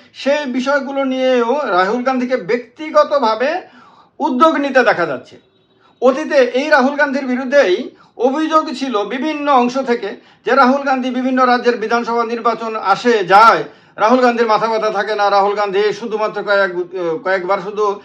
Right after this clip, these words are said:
সেখানে প্রচার করতে যায়। এর আগে, আহ, সেগুলো সেখানকার সাংগঠনিক বিষয় নিয়ে কোনো মাথা ব্যথা করেনি, যার কারণে কংগ্রেস নিচে নেমে গেছিল।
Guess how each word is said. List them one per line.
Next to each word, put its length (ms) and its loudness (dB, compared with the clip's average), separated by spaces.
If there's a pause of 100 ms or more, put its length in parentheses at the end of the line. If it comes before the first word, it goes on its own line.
(160)
সেখানে 260 -6
প্রচার 300 -4
করতে 280 -4
যায়। 280 4
এর 180 0
আগে, 580 2 (260)
আহ, 380 0
সেগুলো 500 -2
সেখানকার 360 -4
সাংগঠনিক 540 -6
বিষয় 240 -4
নিয়ে 160 -4
কোনো 220 -4
মাথা 240 2
ব্যথা 200 0
করেনি, 320 -2
যার 200 2
কারণে 280 -2
কংগ্রেস 440 0
নিচে 240 -4
নেমে 220 -2
গেছিল। 340 -6